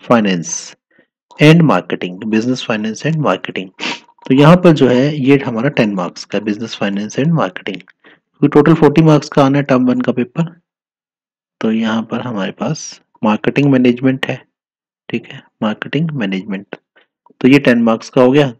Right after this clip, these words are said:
तो total हमारा forty marks का ये syllabus होगा। टेन marks आपके project work के लिए हैं। ठीक है, तो अब हम detail में देख लेते हैं part A में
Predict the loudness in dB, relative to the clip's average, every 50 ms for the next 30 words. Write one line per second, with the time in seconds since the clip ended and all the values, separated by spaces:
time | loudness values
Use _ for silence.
0 | _ -8 -2 2 2 4 4 4 4 4 2 2 2 0 2 2 0 2 2 0
1 | 0 0 -2 -2 -4 -6 -4 -2 -2 -2 -2 -4 -4 -4 -4 -4 -4 -6 -4 -2
2 | 0 0 2 2 2 2 0 0 -2 -2 -2 -2 -6 -10 -4 -4 -2 -2 -2 -4
3 | -4 -2 -2 -2 -2 -4 _ -4 -4 -4 -4 -6 -10 -12 _ _ _ _ -20 -20
4 | -20 _ _ _ _ _ _ -12 -12 -12 -12 -20 -20 _ _ _ _ _ _ _
5 | _ _ _ _ _ _ _ _ _ _ _ _ _ _ _ 4 6 6 6 4
6 | 2 2 4 4 6 4 6 4 4 6 6 6 8 6 6 6 4 4 2 2
7 | -2 -2 -2 -2 0 0 0 0 -4 -8 _ _ _ _ _ 2 4 4 4 4
8 | 2 0 0 0 0 -2 -2